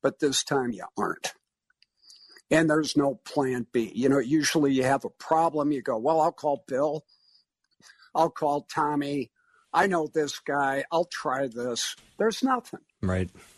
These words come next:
Speaker 1: You're going. And God showed up. And I got to say goodbye to everybody. And I thought, "You know what? How did I miss this?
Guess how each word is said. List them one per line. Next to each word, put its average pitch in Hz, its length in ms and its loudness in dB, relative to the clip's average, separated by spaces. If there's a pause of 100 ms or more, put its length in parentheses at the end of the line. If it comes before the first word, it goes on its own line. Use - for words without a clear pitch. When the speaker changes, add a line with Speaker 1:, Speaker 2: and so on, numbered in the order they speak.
(160)
Speaker 1:
You're 220 100 4
going. 208 420 0 (1700)
And 135 140 0
God 160 240 2
showed 95 300 -4
up. 92 140 -14 (1600)
And 143 440 2 (960)
I 165 80 2
got 233 180 0
to 170 120 -8
say 170 200 -2
goodbye 175 280 0
to 220 60 0
everybody. 117 680 -8 (880)
And 156 360 4 (380)
I 180 80 0
thought, 185 320 -2
"You 175 80 0
know 208 160 2
what? 196 320 0 (1300)
How - 160 2
did 370 100 -2
I 311 120 2
miss 247 300 -4
this? - 360 -12